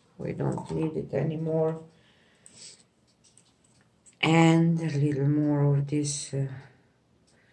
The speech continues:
cadmium yellow. And I will add some black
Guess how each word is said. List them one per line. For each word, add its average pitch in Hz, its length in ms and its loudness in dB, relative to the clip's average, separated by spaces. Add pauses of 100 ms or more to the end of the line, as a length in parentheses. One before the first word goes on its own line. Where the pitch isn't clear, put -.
(540)
cadmium 175 720 -2
yellow. 170 840 2 (1700)
And 156 300 -4
I 156 180 2
will 147 280 6
add 147 340 4 (460)
some 147 520 -6 (680)
black 139 580 -2